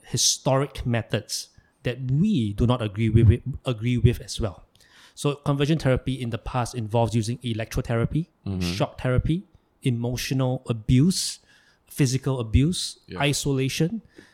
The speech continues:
Speaker 1: so that a person would change from homosexuality to heterosexuality. And that's
Speaker 3: Mm.
Speaker 1: where conversion as a, uh, objective and therapy as a program comes in.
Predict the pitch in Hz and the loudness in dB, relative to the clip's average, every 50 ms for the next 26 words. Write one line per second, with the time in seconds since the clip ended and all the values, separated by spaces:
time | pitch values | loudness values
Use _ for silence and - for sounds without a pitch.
0 | _ - - 165 160 127 127 - 117 - _ - - 233 254 - - - 110 98 | _ -4 0 0 2 2 0 -2 -6 -6 _ -6 -4 -4 -4 -4 -4 -2 -4 -4
1 | 92 95 98 - _ _ - 127 - - _ - - 139 131 127 131 - - - | -4 -10 -14 -16 _ _ -4 -4 -4 -4 _ 2 2 4 4 2 -2 -4 -2 -2
2 | 107 104 98 110 123 - _ _ _ _ _ _ _ _ _ _ _ _ 160 156 | -2 -2 -2 -6 -10 -14 _ _ _ _ _ _ _ _ _ _ _ _ 2 2
3 | 156 165 156 - 165 - - 156 156 160 156 - 202 226 247 - _ _ - 120 | 2 2 0 -2 -4 -2 -2 -2 0 -2 -4 -4 -6 -8 -10 -12 _ _ -4 -4
4 | 117 - _ - - 127 - - - 120 - - 107 - - 107 104 98 95 98 | -4 -6 _ -8 -8 -8 -4 -2 -2 -2 -2 -4 -6 -4 -4 -2 -2 -2 -4 -6
5 | 90 - _ - - - _ _ - 117 123 120 - - 127 - - - 120 117 | -8 -10 _ -20 -20 -20 _ _ -4 -2 -2 -2 -2 -2 -4 -4 -2 -2 -2 -2
6 | 113 123 120 113 113 123 120 123 - - 107 - - 120 110 104 - _ _ _ | 0 0 0 0 0 -2 -4 -4 -8 -10 -10 -8 -6 -8 -8 -8 -10 _ _ _
7 | _ _ _ _ _ _ - 117 107 113 - 117 107 - 131 113 - 139 143 147 | _ _ _ _ _ _ -4 -4 -4 -2 -4 -4 0 0 0 0 2 0 0 -2
8 | - - _ _ - 117 107 - - 120 110 104 - 120 107 - - - - - | -2 -10 _ _ -6 -6 -6 -4 -2 -2 -2 0 0 -2 -4 -4 -6 2 4 4
9 | 117 107 107 113 107 104 101 - _ _ _ _ - 123 113 104 - - 87 | 4 4 0 -4 -4 -4 -6 -8 _ _ _ _ -6 -4 -4 -2 -4 -6 -8